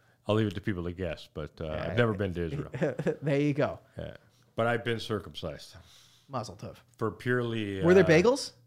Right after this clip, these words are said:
Speaker 1: Hmm?
Speaker 2: Were there bagels?
Speaker 1: We didn't have a ceremony.
Speaker 2: Then it's not an official
Speaker 1: It was
Speaker 2: circumcision.
Speaker 1: done the moment, uh, the moment I popped out of my mother.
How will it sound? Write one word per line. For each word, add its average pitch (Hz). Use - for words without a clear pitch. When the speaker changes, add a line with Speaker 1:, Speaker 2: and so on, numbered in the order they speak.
Speaker 1:
Hmm? 143
Speaker 2:
Were 160
there 156
bagels? 143
Speaker 1:
We -
didn't 147
have 135
a 113
ceremony. 101
Speaker 2:
Then 151
it's 143
not 147
an 139
official 131
Speaker 1:
It 120
was 123
Speaker 2:
circumcision. -
Speaker 1:
done 143
the 123
moment, 120
uh, 95
the 98
moment 110
I 95
popped 98
out 95
of 92
my 85
mother. 82